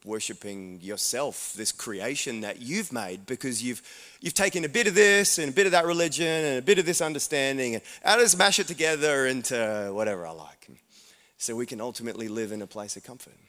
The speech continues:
So what keeps you moving through that point of discomfort when you don't wanna pray, when you're disappointed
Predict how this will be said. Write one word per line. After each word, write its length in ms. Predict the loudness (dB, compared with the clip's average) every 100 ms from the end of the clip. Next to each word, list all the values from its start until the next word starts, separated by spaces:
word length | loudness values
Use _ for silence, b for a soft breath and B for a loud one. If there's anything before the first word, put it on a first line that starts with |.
| _ b b
So 120 | -4
what 220 | -4 -4
keeps 260 | -6 -6 -6
you 160 | -6 -8
moving 400 | -8 -8 -10 -16 _ _ b b b b b
through 380 | -16 -12 -6 -4
that 220 | -4 -4
point 260 | -8 -6 -6
of 80 | -8
discomfort 600 | -10 -10 -10 -10 -10 -10
when 120 | -10
you 120 | -8
don't 340 | -8 -10 -10 -14
wanna 180 | -16 -18
pray, 380 | -14 -14 -14 _ _ _ b b b b
when 120 | -12
you're 140 | -10 -12 -8
disappointed 840 | -6 -4 -6 -10 -10 -8 -10 -12